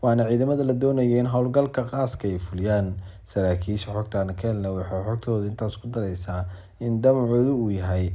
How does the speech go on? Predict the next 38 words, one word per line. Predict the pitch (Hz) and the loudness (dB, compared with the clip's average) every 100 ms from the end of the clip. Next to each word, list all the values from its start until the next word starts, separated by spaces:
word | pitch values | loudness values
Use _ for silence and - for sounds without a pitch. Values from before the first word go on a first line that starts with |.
| - | -6
inay | 120 110 95 | -6 -4 -4
sii | 90 113 | -4 -6
kordhiyaan | - 107 98 113 101 92 | -4 -6 -2 -2 -2 -6
xafiiska, | - 139 - - 92 90 - - - | -8 -8 -8 -8 -8 -8 -14 -16 -8
ugu | 113 113 | -4 0
dambeynna | 110 113 110 123 135 131 127 - | 2 2 4 2 2 2 0 -2
ay | 92 | -8
sii | 95 - 120 123 127 | -8 -6 -2 0 -2
sameeyaan, | - 117 107 113 127 101 90 - - - - - | -4 -6 -2 2 2 2 -4 -12 -16 -20 -18 -6
waa | 110 107 107 | 0 2 2
in | 139 151 - | 0 -2 -2
ay | 120 101 98 87 76 | -2 0 -2 -2 -4
sii | - - 135 | -4 -2 -2
kordhiyaan | 127 113 135 127 110 | -2 0 2 2 0
xafiisyada | - - 107 113 - 147 | -4 -6 -4 -4 -2 2
ay | 120 113 | 2 0
ku | 135 | 0
yeelanayaan | 131 135 139 135 110 90 - - | 2 2 2 2 2 0 -10 -12
saldhigga | - 117 135 135 | -2 0 2 2
Gooja | 131 147 110 95 | 6 6 6 2
Cadde | 92 92 | 0 -2
oo | 95 95 | -2 -2
hadda | 92 127 117 | -2 0 0
argixisada | 104 101 104 143 127 | 0 -4 -4 -2 0
gacantooda | 117 139 143 117 101 | 0 0 0 0 -2
ku | - 98 | -4 -4
jira. | 95 104 95 90 - - - | 2 4 4 2 -6 -14 -8
Haddaba | 90 95 98 | -2 -2 -2
si | 117 | -4
saldhigyadaas | 110 98 95 101 107 101 104 104 | -4 -2 -2 -2 0 2 2 2
xafiisyada | - 101 98 - 117 | -4 -6 -6 -2 0
u | 120 | 2
ah | 104 | 2
argixisada | 95 95 98 127 113 | 2 -2 -4 -2 -2
xilligan | 139 120 98 95 | -2 -4 -4 -4
dib | 123 | -2
loogu | 120 107 127 | 0 0 0
xureeyo, | 135 110 95 92 | 0 0 0 -2